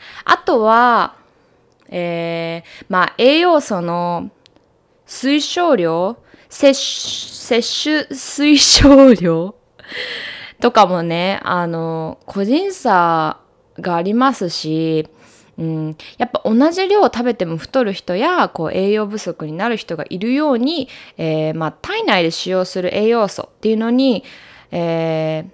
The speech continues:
差があったり、量に差があったり、同じこう、食材でも消化吸収率にこう、差が出たりとかね。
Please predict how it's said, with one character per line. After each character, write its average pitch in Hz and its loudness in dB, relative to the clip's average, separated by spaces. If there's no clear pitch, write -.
差 208 0
が 208 6
あ - 4
っ 214 -2
た 170 0
り、 165 -4
量 202 0
に 175 -2
差 180 -4
が 202 0
あ 262 2
っ 269 -6
た 220 -2
り、 247 -2
同 233 0
じ 285 -4
こ 311 0
う、 302 2
食 294 -4
材 285 2
で 285 2
も 220 0
消 311 2
化 320 2
吸 320 0
収 311 -2
率 202 -4
に 160 -6
こ 151 -6
う、 151 -6
差 175 -6
が 170 -4
出 170 -8
た 151 -4
り - -14
と - -20
か - -12
ね。 294 -2